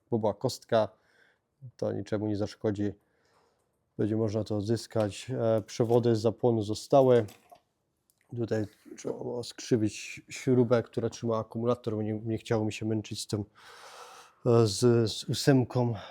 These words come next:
To jest piątka śruba. Tutaj mamy to, a w sumie jeszcze możemy to zrzucić. To jest chyba dziewiętnastka.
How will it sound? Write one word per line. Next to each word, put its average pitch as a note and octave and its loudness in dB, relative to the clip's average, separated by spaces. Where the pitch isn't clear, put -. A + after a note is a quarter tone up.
To A#2+ -18
jest - -12
piątka A2+ -4
śruba. - 10
Tutaj B2 2
mamy A2 2
to, - -2
a C3 -4
w - -8
sumie A#2 0
jeszcze A2+ -2
możemy A2 -2
to A2 -6
zrzucić. A2 -8
To - -20
jest - -14
chyba C3 -12
dziewiętnastka. B2 -6